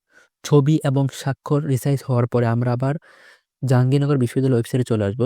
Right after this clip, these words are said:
সেই ওয়েবসাইট থেকে ছবি নির্বাচন করুন অপশনে ক্লিক করে যেই স-, ছবিটা আমরা রিসাইজ করেছি সেটা নির্বাচন করব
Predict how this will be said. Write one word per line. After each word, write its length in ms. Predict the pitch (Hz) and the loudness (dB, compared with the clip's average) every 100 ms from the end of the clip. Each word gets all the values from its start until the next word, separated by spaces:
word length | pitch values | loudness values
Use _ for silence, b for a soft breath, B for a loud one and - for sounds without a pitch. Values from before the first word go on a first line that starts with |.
| 151 | -4
সেই 140 | - 123 | -4 -2
ওয়েবসাইট 320 | 117 - 135 | -2 -4 -6
থেকে 200 | - 139 143 | -4 -4 -4
ছবি 300 | - 131 131 143 | -2 0 2 2
নির্বাচন 380 | 139 123 117 127 | 2 0 0 -2
করুন 160 | 127 117 | -2 -4
অপশনে 240 | - 127 | -2 -4
ক্লিক 180 | 131 123 | -2 -2
করে 160 | 139 131 | -2 -2
যেই 180 | 120 117 | 0 -2
স-, 200 | - - | -4 -10
ছবিটা 260 | - 127 131 | -2 0 2
আমরা 120 | 127 | 0
রিসাইজ 300 | 120 - 131 | 0 0 -2
করেছি 240 | - 127 - | 0 -2 0
সেটা 200 | - 127 | -4 0
নির্বাচন 300 | 120 123 135 | 0 2 0
করব 220 | 131 131 | 0 0